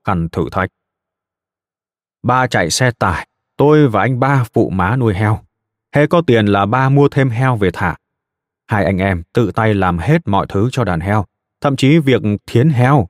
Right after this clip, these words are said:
anh em tôi cũng tự làm nốt. Nhớ có lần, con heo bị sa ruột.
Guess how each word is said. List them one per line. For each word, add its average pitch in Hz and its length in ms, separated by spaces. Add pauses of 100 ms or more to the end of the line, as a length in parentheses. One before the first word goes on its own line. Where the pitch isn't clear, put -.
anh 117 160
em 104 180
tôi 113 280
cũng 123 180
tự 107 180
làm 80 240
nốt. 110 160 (800)
Nhớ 90 220
có 127 120
lần, 90 260 (220)
con 110 140
heo 117 220
bị 110 160
sa 127 220
ruột. 127 200